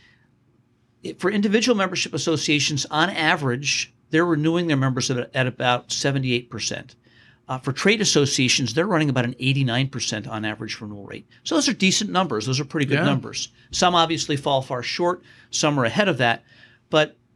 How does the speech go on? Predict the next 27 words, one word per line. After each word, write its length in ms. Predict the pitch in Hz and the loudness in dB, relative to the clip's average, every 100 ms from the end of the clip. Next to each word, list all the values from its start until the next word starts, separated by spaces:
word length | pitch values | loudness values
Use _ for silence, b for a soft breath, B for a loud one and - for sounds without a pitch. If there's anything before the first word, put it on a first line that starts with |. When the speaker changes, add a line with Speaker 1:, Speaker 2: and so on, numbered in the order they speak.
| _ _ - | _ _ -2
Speaker 1:
but 160 | 170 170 | 0 2
there 140 | 151 | 2
is 100 | 143 | 2
a 60 | 131 | 0
desire 640 | 127 107 143 165 190 190 | -2 2 4 4 2 -2
for 160 | 185 170 | -4 -6
associations 800 | - 160 165 156 - 160 143 | -4 -2 0 0 -2 -4 -6
to, 200 | - 139 | -4 -4
to 320 | 135 - 139 120 | -4 -4 -4 -4
increase 500 | 107 - 170 165 - | -4 -2 0 0 -2
and 80 | |
improve 360 | 117 - 165 165 | -4 -2 0 0
their 140 | 165 | -2
renewals. 520 | 151 151 147 143 - - B B B - | -2 -4 -4 -4 -6 -8 B B B -2
And 200 | 143 143 | 0 2
there's 160 | 135 | 2
a 80 | 135 - _ | -2 -6 _
pretty 280 | - 226 196 | -2 2 0
good 360 | 139 - 175 | 0 2 2
level, 540 | 147 143 139 147 135 131 _ - | 4 2 2 0 -2 -6 _ -4
um, 440 | 123 117 110 127 - _ _ - | -2 -2 -4 -12 -18 _ _ -4
of 220 | 139 117 | -2 0
renewals 500 | 131 139 135 127 - | 0 0 0 -2 0
now 200 | 143 139 | 2 2
taking 320 | 143 131 120 | 0 -4 -6
place. 460 | - 135 107 - - b b b b b _ | -4 -4 -4 -6 -8 b b b b b _
Uh, 360 | 156 - - | -14 -12 -14